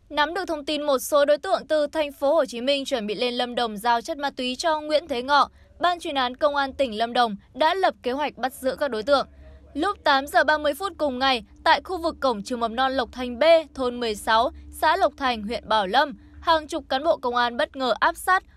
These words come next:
khống chế và bắt giữ Nguyễn Thế Ngọ, Hoàng Văn Giáng đang cất giấu ma túy trong hộp bánh trung thu treo lên xe.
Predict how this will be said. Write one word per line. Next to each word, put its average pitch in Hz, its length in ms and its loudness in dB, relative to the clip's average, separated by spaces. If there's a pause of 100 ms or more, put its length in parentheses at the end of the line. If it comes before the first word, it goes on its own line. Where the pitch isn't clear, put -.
khống 302 300 -2
chế 285 260 0
và 311 100 -2
bắt 254 180 -2
giữ 269 220 -4
Nguyễn 302 280 -2
Thế 285 240 -4
Ngọ, 349 320 2 (180)
Hoàng 302 280 0
Văn 330 200 -2
Giáng 254 380 2
đang 247 240 -2
cất - 200 -2
giấu 220 220 0
ma 254 140 -6
túy 220 240 -8
trong 254 220 -8
hộp 240 120 -10
bánh 208 240 -4
trung 311 240 -8
thu 320 220 -4
treo 226 200 -4
lên 220 140 -6
xe. 226 280 0